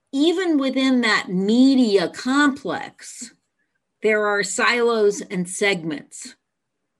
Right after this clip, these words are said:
So take television for an example, take cable television for an example,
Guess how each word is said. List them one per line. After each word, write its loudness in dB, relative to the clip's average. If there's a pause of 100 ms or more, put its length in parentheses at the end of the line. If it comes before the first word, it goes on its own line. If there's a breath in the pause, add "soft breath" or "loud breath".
(380)
So 2
take -4 (140)
television 0
for -8
an -4
example, -8
take -4 (160)
cable 0
television -8
for -12
an -12
example, -14